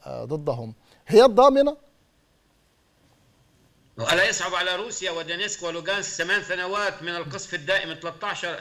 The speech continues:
Speaker 2: ألف قتيل ونصف مليون مهجر وتدمير المدينة حتى الآن؟ ألا يصعب على روسيا أن تقبل أن
Speaker 1: مم.
Speaker 2: تكون، آه، أوكرانيا دولة بضمانة الأمم المتحدة أو بالأحرى بضمانة
Speaker 1: مم.
Speaker 2: ال-، الولايات المتحدة والناتو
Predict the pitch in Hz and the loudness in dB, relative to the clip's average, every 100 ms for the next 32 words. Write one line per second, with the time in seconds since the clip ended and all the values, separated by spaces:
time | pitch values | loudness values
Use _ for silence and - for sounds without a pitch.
0 | 135 180 156 - 151 190 196 156 - - | -6 -6 -6 -8 -8 -4 -2 -2 -6 -18
1 | - _ 135 147 156 202 202 151 175 175 | -20 _ -2 0 0 -4 -6 -8 -8 -4
2 | 190 202 185 170 196 175 156 156 147 143 | -2 -2 -4 -2 -2 -2 -4 -4 -6 -6
3 | 165 160 196 180 170 170 190 190 160 - | -8 -6 -6 -6 -6 -8 -6 -4 -4 -4
4 | - 175 165 180 170 151 165 202 - 175 | -6 -6 -4 -4 -4 -4 -4 -4 -6 -10
5 | 170 180 196 196 214 196 170 175 - - | -6 -2 -2 -2 -4 -4 -4 -6 -14 -20
6 | - 208 196 180 170 175 131 160 180 180 | -8 -8 -2 -2 -2 -4 -6 -10 -8 -8
7 | 156 160 - 175 170 180 165 151 165 165 | -6 -6 -6 -8 -4 -4 -4 -6 -6 -4
8 | 156 127 - - 123 139 143 156 175 160 | -6 -6 -14 -20 -10 -6 -4 -2 -2 -4
9 | 156 170 160 151 147 147 165 180 165 156 | -8 -8 -8 -8 -8 -8 -6 -2 -2 -2
10 | - 131 143 147 175 156 143 156 170 160 | -4 -6 -4 -4 -4 -6 -8 -4 -2 -2
11 | 151 147 135 - 147 143 170 165 151 143 | -2 -6 -10 -16 -10 -2 0 0 -4 -8
12 | 147 151 165 160 147 143 170 170 180 | -8 -8 -4 -4 -4 -4 -4 -4 -10